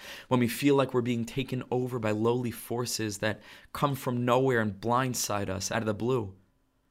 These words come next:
If we can find the good sense to leave this Chacham's office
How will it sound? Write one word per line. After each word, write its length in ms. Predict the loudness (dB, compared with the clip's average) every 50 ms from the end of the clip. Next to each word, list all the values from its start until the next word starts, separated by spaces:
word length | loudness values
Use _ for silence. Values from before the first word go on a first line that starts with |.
| _ _ _ _ _ _ _ _ _ _ _ _ -2
If 100 | -2 0
we 60 | 0
can 140 | -4 -4 -6
find 400 | -6 -2 -2 0 0 0 -2 -4
the 60 | -4
good 220 | -4 -4 -6 -4
sense 480 | -4 -4 -4 -2 -2 -2 -4 -4 -8 -10 -8
to 100 | -6 -6
leave 380 | -4 -4 -4 -4 -4 -6 -6
this 240 | -6 -4 -4 -4 -4
Chacham's 480 | -4 -8 -8 -8 -8 -8 -6 -6 -6 -6 -4 -6
office 540 | -6 -6 -6 -6 -8 -8 -8 -8 -12 -16